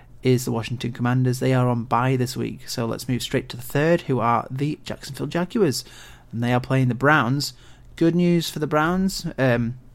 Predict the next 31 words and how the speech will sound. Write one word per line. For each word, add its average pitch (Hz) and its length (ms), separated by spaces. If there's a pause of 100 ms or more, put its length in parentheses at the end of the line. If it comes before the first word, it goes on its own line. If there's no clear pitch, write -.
if - 140
you - 60
can 123 140
call 120 200
it 123 80
good 127 120
news. 165 240
Dorian 160 380
Thompson-Robinson 135 840
is 113 120
back 131 400
off - 240
the 139 80
concussion 160 540
protocol, 151 560
or, 123 300
and 123 100
is 120 100
due 190 180
to - 80
play 127 340 (440)
on 123 160
Sunday, 117 320
so 110 160
good 139 280
news 127 260
for 104 100
David 107 240
Njoku, 127 600
amongst 127 360
others. 127 320